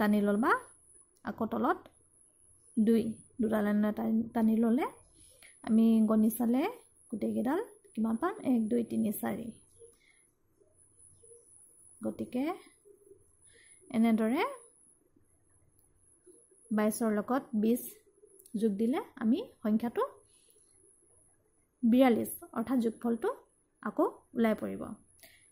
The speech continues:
এনেদৰে তোমালোকে কৰি চাবা। এতিয়া আহা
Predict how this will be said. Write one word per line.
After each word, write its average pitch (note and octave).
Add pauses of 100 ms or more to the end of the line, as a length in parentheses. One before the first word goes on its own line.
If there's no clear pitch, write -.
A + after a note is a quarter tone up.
(100)
এনেদৰে D4
তোমালোকে A#3 (1400)
কৰি A#3
চাবা। A#3 (1700)
এতিয়া C#4
আহা C4+